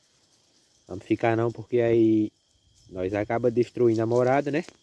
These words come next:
Como eu expliquei pra vocês, quando eu vi Bob chegando daquele jeito ali, ficou meio assim, sem dar, dar pelo menos uma ornada, já conheci logo, então vamos deixar aí, né? Ainda bem que nós,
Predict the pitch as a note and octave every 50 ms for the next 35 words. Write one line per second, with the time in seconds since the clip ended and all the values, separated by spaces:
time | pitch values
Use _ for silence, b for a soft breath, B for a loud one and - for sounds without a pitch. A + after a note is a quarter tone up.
0 | - - - B B B B B B A2+ B2 - - - C#3+ C#3+ D3+ C#3+ - D3+
1 | D#3 D#3 D3 - A#2 G2+ - - A#2+ C3 C3+ C#3+ D#3 C#3 D3 C#3+ - - - C#3
2 | B2+ C#3 C3+ C3 B2+ B2+ B2+ - - C3+ C3 A#2+ A2+ A2 A2+ A#2+ A#2 - B2+ A2
3 | A2+ A#2 B2 B2+ - - A2 A2+ A2+ - - - - _ _ _ _ _ _ _
4 | _ _ _ _ _ _ _ _ _ _ - G#2+ G#2 A2+ A2+ A2+ G#2+ - - A#2+
5 | A2+ - B2 A2+ A2 A#2 A#2 A2 - G#2+ G2 F#2+ A2 A2 - A#2 A#2 A2 B2 C3
6 | B2+ B2+ C3 B2+ A#2 A#2 G#2+ A2 A2+ A#2+ A#2+ A#2+ - _ _ _ _ - b b
7 | b b b b b b b b b _ - - G2+ G#2+ - A#2+ A2 - - C3+
8 | B2+ A2 F#2+ F#2 F2 E2+ F2+ - - G#2+ A2 A2+ A2+ - _ _ _ _ _ _
9 | _ _ _ _ _ _ _ _ _ _ _ _ _ - F2+ F#2+ G2 G#2 - -
10 | C3 B2+ A2 F#2+ F2+ G2 A#2+ - _ _ _ _ _ _ _ _ _ _ _ _
11 | - F#2+ F#2+ G#2+ A2 - A2+ A#2 A2+ G#2+ - -